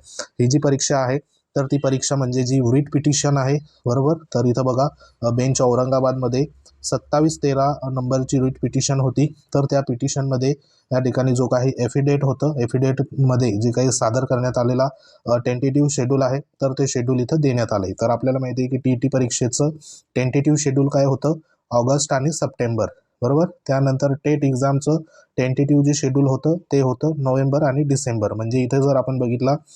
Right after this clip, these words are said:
तर दोन महिन्याचा कालावधी सध्या बघा इथे डिले चालू आहे, बरोबर? म्हणजे जे शेड्यूल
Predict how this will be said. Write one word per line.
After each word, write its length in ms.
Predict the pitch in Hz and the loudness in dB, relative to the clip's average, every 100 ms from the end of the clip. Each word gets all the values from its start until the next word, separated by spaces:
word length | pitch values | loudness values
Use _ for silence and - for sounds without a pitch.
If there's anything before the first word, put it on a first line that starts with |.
| - _ | -20 _
तर 100 | 143 | 0
दोन 280 | 135 139 151 | 2 2 2
महिन्याचा 600 | 143 131 131 139 139 147 156 _ _ _ | 2 0 -2 -2 0 -2 -2 _ _ _
कालावधी 440 | 127 131 143 135 131 | 0 2 0 0 -4
सध्या 280 | 127 120 | -4 -4
बघा 180 | 120 120 | -2 -2
इथे 280 | 117 139 151 123 | -2 -4 -4 -2
डिले 260 | 123 123 156 | 0 0 0
चालू 380 | - 120 110 | 0 0 0
आहे, 280 | 101 95 - 113 | -2 -4 -10 -4
बरोबर? 220 | 127 170 - _ - | -2 -2 -4 _ -6
म्हणजे 200 | 117 127 | -2 0
जे 180 | 135 143 | 2 2
शेड्यूल 360 | 131 123 139 | 0 0 0